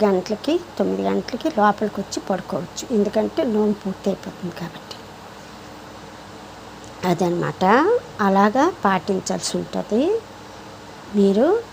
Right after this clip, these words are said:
ఆ రోజు లోపల మైలైన వాళ్ళు, ముట్టైన వాళ్ళు ఉండకూడదు పూజ అయినప్పుడు. అర్థమైంది కదా?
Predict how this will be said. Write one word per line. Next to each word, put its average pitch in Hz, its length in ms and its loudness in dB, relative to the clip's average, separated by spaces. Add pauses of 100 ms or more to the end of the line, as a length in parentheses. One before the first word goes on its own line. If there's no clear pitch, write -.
(280)
ఆ 202 40 10 (120)
రోజు 196 340 4
లోపల 202 440 6 (380)
మైలైన 196 600 6
వాళ్ళు, 190 240 2 (580)
ముట్టైన 202 480 2
వాళ్ళు 185 260 2 (560)
ఉండకూడదు 190 560 -4 (1300)
పూజ 214 260 6
అయినప్పుడు. 180 460 4 (460)
అర్థమైంది 190 460 2
కదా? 185 220 -2